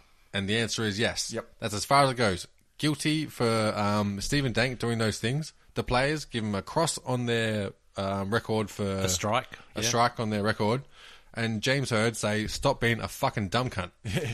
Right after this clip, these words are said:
Speaker 1: And
Speaker 2: But
Speaker 1: that's it.
Speaker 2: no, no,
Speaker 1: That's it.
Speaker 2: no.
Speaker 1: Get on with footy.
Speaker 2: Everybody at Essendon, like Paul Little,
Speaker 1: Yeah.
Speaker 2: I'm, I'm not mentioning you by name.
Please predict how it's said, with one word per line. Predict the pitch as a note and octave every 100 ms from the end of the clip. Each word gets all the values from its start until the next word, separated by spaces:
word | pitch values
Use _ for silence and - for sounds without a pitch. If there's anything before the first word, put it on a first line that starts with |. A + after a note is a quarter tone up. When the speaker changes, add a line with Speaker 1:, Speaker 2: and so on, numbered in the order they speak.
| - -
Speaker 1:
And | G#2
Speaker 2:
But | G3
Speaker 1:
that's | F#3
it. | G3+
Speaker 2:
no, | F#3+
no, | F3
Speaker 1:
That's | D#3+
it. | D3 C#3
Speaker 2:
no. | C3
Speaker 1:
Get | D#3
on | D#3+
with | D3 -
footy. | B2+ F#2
Speaker 2:
Everybody | - D#3+ F3 D3 C3 G#2 -
at | A2+ A2
Essendon, | A2 G#2+ G2+ F2+ F#2
like | F2+ F#2
Paul | - C#3 D3+
Little, | C3 C3+ F#2+ E2
Speaker 1:
Yeah. | B2 G2+
Speaker 2:
I'm, | B2 B2
I'm | A2+ A2+
not | A#2+ B2
mentioning | A#2 A2+ G#2+
you | G#2
by | G2+ F#2+
name. | F#2